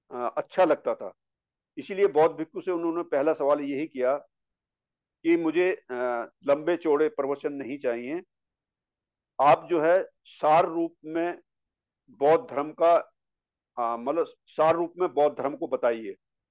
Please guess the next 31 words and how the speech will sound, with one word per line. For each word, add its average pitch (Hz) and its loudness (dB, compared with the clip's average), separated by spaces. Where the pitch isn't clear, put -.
तो 135 2
उन्होंने, 160 -2
तो 190 -6
भंते 175 0
ने 202 0
उसको 190 0
एक 175 2
ही 190 -2
गाथा 143 2
कही। 113 -6
भंते 127 -4
ने 190 0
उनको, 180 0
अ, - -12
कहा, 123 0
जैसे 151 0
हम 151 0
कहते 151 0
हैं 190 -4
ना, 233 -6
वो 185 -4
धम्मपाल 131 -4
ने 135 -10
कहा 120 -2
था - -10
कि 131 -12
"सब्ब 180 2
पापस्य 160 6
अकरणं 147 2
कुशलस्य 165 0
उपसंपदा 143 0